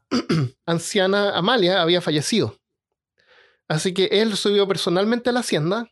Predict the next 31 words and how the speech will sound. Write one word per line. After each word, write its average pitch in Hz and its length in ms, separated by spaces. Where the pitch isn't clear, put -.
con 175 160
alguien 190 200
más, 185 420
pescó 170 220
el 196 80
cuerpo 214 280
de 214 60
la 214 80
anciana 220 560
y 185 160
la 190 120
puso 202 200
en 196 80
el 190 60
mausoleo. 156 560
Cerró 180 280
la 185 100
puerta 196 260
con 175 180
llave 247 460
y 185 100
tiró 185 220
la 175 80
llave 170 280
adentro, 170 540
abandonando 165 720
el 160 80
lugar 160 300
maldito 156 500
para - 160
siempre. - 480